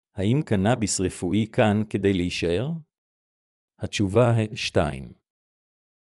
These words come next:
מעל לשישים וחמישה אחוז מאלו שהגיבו על הסקר ציינו שלדעתם הקנאביס הרפואי כאן כדי להישאר מסיבה נוספת. לדבריהם, בשנים האחרונות יש אפשרות לבצע משלוחי קנאביס רפואי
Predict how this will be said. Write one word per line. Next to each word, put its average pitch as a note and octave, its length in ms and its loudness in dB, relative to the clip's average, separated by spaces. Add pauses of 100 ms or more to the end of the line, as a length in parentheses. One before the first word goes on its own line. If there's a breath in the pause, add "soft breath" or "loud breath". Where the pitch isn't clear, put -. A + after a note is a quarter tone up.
(120)
מעל A#2+ 480 2
לשישים - 600 0
וחמישה A2+ 500 2
אחוז G#2+ 360 -2
מאלו A2+ 380 2
שהגיבו A#2 520 2
על G#2 100 6
הסקר A2+ 460 0
ציינו A2+ 420 -2
שלדעתם A2+ 600 2
הקנאביס A2+ 600 -2
הרפואי G#2 560 0
כאן A2 400 2
כדי A2+ 220 2
להישאר A#2+ 480 0
מסיבה A2+ 460 2
נוספת. - 720 -6 (1080)
לדבריהם, F#2+ 800 0 (360)
בשנים G#2+ 420 0
האחרונות G#2 640 0
יש A#2 200 0
אפשרות A2+ 420 -2
לבצע A#2+ 420 2
משלוחי C3+ 480 0
קנאביס A#2 580 -2
רפואי A2 500 -2